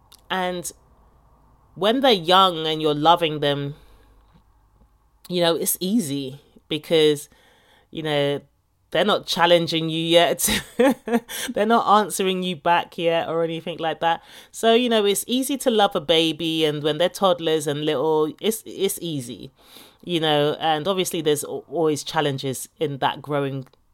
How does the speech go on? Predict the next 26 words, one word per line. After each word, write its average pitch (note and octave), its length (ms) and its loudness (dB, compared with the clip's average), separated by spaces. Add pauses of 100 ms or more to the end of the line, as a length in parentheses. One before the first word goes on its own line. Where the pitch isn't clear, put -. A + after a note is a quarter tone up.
(120)
period C3+ 640 0 (240)
because D3 300 -4
you're F3 200 2
growing C#3+ 380 0
as C3+ 160 -4
a C#3+ 40 -6
person C#3 600 -6 (380)
and C#3+ 300 -4
that B2+ 120 -2
child B3 320 2
is D3+ 140 0
growing D3 420 0
into C#3+ 420 -6
a C3+ 40 -2
little, C#3+ 460 -4 (1080)
eh, D#3+ 240 2
they D3+ 160 4
are A3 200 6
a E3+ 40 4
little D3 200 2
person, C3+ 580 -4 (160)
you D#3 100 -10
know. D3 260 -6 (680)
So, D3+ 600 2 (240)
but F3+ 320 4 (220)
as A3+ 300 2